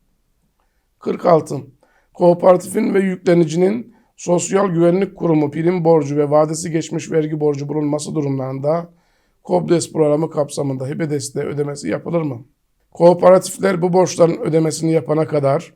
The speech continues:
kendilerine hibe desteği kapsamında ödeme yapılmaz. Ayrıca yükleniciler bu borçların ödemesini yapana kadar kooperatife hibe desteği kapsamında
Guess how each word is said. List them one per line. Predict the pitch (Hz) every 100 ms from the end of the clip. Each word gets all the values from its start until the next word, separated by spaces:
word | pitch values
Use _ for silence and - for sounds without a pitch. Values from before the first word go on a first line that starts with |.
| _ _
kendilerine | - 156 151 151 147
hibe | 147 160
desteği | 151 - - 143
kapsamında | 147 143 156 143 135
ödeme | - 143 139
yapılmaz. | - - - - - _ _ _ _ _
Ayrıca | 147 156 143 143
yükleniciler | 139 139 143 131 135 156 185 - _ _ _ -
bu | 180
borçların | 185 175 - 156 156 - - -
ödemesini | 151 156 151 156 170 170 - 151
yapana | 151 165 151
kadar | 139 139 151 175 - _ _ _
kooperatife | 160 165 165 156 156 - 180 151
hibe | 156 165
desteği | 160 123 170 147
kapsamında | 143 151 - 147 143 156 160